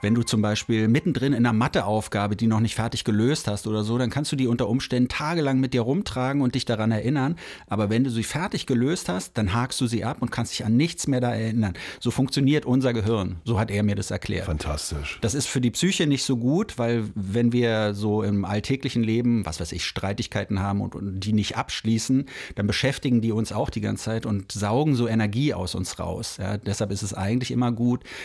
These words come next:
Speaker 1: Dinge irgendwie auch zum Ende zu führen. Dann beschäftigen die uns nicht und dann ist der Platz für Neues.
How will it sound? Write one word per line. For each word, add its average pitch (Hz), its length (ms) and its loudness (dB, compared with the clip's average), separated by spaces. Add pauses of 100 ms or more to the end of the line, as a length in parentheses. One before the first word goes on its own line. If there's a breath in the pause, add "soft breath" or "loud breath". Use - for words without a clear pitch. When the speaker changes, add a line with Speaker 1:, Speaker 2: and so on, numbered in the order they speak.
(140 loud breath)
Speaker 1:
Dinge 113 260 2
irgendwie 113 420 -2
auch 107 160 -4
zum - 180 -2
Ende 123 280 2
zu - 160 -6
führen. 95 460 -4 (100)
Dann 101 180 0
beschäftigen 151 480 0
die 143 80 2
uns 127 180 0
nicht 127 240 2
und 113 80 2
dann 107 140 0
ist 104 140 -2
der 98 40 -4
Platz - 280 -4
für 92 100 -2
Neues. 85 480 -2